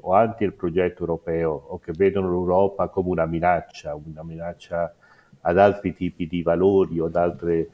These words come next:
e altre, altre proposte culturali, c'è questo rischio, eh, c'è questo rischio che questi messaggi possano essere presenti e che possono scoraggiare il voto.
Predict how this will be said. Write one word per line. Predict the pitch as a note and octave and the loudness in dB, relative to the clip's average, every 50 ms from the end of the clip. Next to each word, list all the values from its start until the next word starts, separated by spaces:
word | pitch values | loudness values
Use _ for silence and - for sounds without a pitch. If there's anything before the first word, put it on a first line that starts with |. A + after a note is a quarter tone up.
| _ - - - - - _ _ _ - | _ -20 -20 -20 -20 -20 _ _ _ -4
e | E2 D#2+ | -2 0
altre, | D#2 E2+ F2+ E2+ - - E2+ F2 E2+ E2+ E2 D#2+ D#2 C#2+ B1 | 2 2 0 0 -2 -2 0 2 2 2 2 2 0 0 0
altre | F2 E2+ - F#2+ E2 | -2 -2 -2 -2 -2
proposte | F2 E2+ - - F2 - - - F#2+ | -2 -4 -2 -4 -6 -4 -4 -6 -8
culturali, | - - F2 - - F#2+ F2+ F#2 E2+ F2 F2+ F2+ F#2 F#2+ - - _ - _ _ _ _ _ _ _ _ _ - - _ _ - | -6 -6 -10 -8 -6 0 2 4 4 4 4 4 0 -2 -4 -6 _ -20 _ _ _ _ _ _ _ _ _ -20 -20 _ _ -14
c'è | - - C3 A2 - | 4 8 8 8 8
questo | - G#2 G2 - - F2+ | 6 4 2 2 0 -2
rischio, | - D#2+ D2 C#2 - - - D#2 C2+ - | -2 -2 -4 -6 -8 -10 -10 -10 -8 -6
eh, | E2+ F2+ F2+ E2+ D#2 | -4 -4 -4 -4 -6
c'è | - - F2 E2+ | -8 -10 -10 -6
questo | - F2 E2+ - - F2+ | -6 -6 -6 -2 -4 -2
rischio | E2+ E2+ E2+ E2+ - - - - F#2+ | -2 0 -2 -2 -4 -6 -2 0 2
che | F2 F2 D#2+ | 2 2 4
questi | - F#2+ F2+ - - F2 | 4 2 2 2 -2 -4
messaggi | F2 E2 - - F2 F2+ F2 E2 F2 E2 | -4 -4 -2 2 2 2 2 2 -2 -4
possano | - - F2 F2 - - - - E2+ E2 E2+ E2 E2+ E2+ F2 | 0 0 0 0 0 -2 -2 -2 -2 0 0 0 2 2 0
essere | E2+ - - F#2 F2+ F2 | -2 -2 -2 -2 -2 -2
presenti | - F2 D#2+ G#2+ A2 A2 A2 A2 G#2+ A2 G2+ | -2 -2 2 4 6 6 4 2 0 0 0
e | F#2+ - | 0 2
che | G#2 F#2+ F#2+ F#2+ F2+ - | 2 2 2 2 0 -2
possono | - G2 - - F#2+ F2+ | -4 -4 -2 -2 -2 -4
scoraggiare | - - - F#2+ F2 F2 D2 - E2 D#2+ E2 D#2 | -2 0 2 4 4 2 4 2 2 2 2 0
il | C#2+ C#2 | -4 -8
voto. | - C2+ C2+ C2+ C2+ C2+ B1+ - | -8 -8 -8 -8 -8 -10 -12 -12